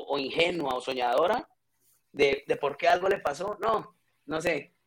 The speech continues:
eh, la novia me terminó. Bueno, no, de pronto es que esa, ella, no, así, a pesar de que uno estaba enamorado, lo que sea, ¿no? De pronto ella no era para mí, por X o Y. Entonces uno ahí de pronto ahí le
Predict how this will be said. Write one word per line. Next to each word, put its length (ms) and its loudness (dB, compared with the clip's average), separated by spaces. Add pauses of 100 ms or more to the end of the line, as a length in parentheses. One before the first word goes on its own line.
eh, 520 -4 (800)
la 220 2
novia 220 0
me 100 0
terminó. 560 -2
Bueno, 240 -2
no, 120 -2
de 80 0
pronto 240 -2
es 60 -10
que 200 -2
esa, 200 -4 (460)
ella, 220 2
no, 80 -2 (120)
así, 240 2
a 100 4
pesar 200 4
de 80 2
que 60 2
uno 100 4
estaba 280 4
enamorado, 680 2
lo 100 2
que 100 -4
sea, 320 0
¿no? 220 -4 (120)
De 100 -8
pronto 240 -8
ella 160 0
no 80 -4
era 160 2
para 220 0
mí, 220 -6
por 240 0
X 220 -2
o 40 8
Y. 280 2 (180)
Entonces 360 -2
uno 120 -4
ahí 160 -2
de 120 0
pronto 400 0
ahí 140 6
le 200 6